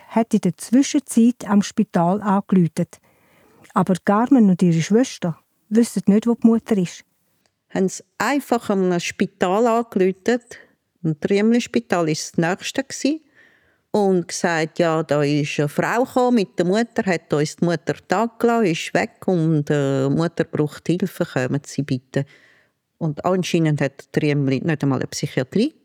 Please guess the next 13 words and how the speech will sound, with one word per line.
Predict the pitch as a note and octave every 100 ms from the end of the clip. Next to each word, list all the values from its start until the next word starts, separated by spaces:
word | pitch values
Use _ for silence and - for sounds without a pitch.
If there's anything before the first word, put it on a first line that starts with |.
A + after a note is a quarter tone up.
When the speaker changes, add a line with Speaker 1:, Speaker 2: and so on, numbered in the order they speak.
| _ _
Speaker 2:
Und, | E3 E3 D#3 D3 -
äh, | C#3+
seit | - A#3 -
Viertel | G3 -
ab | E3+ -
fünf | D#3+ E3+
habe | D#3+ C#3 C#3
ich | C3+ - -
dann | C3+ C#3 C#3+ C3+
meine | C3+ C3
Schwester, | - B2+ - -
haben | F3
wir | E3+